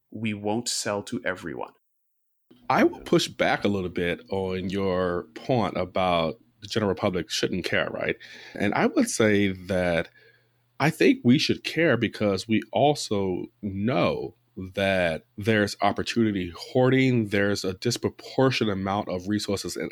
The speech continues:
Speaker 2: access and power that are just situated in certain places. And so, you know, the general public should care because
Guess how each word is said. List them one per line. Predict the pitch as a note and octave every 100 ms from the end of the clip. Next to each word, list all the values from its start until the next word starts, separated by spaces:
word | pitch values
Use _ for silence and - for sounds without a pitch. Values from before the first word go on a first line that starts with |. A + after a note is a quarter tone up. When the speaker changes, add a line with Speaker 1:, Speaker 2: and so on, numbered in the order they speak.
| -
Speaker 2:
access | F2+ A2 - - - G#2+ B2 - _ - - - -
and | A2 -
power | - - F#2+ A#2+ D#3 F#3 _ _ - _
that | - A2
are | G#2+ G2+
just | G#2+ G2 -
situated | - G2+ C3+ C#3 D3
in | C3+
certain | C3+ C#3+ C#3
places. | - C#3+ D#3 E3 F3 - _ - - - - -
And | A2 G#2
so, | - B2 A2+ A2 G#2 F#2 - _ -
you | B2+ B2+
know, | G2
the | F#2+
general | G#2 A#2+
public | - - - A#3
should | - G#2
care | - G2 F#2+
because | F#2+ - F#2+ F2+ F2+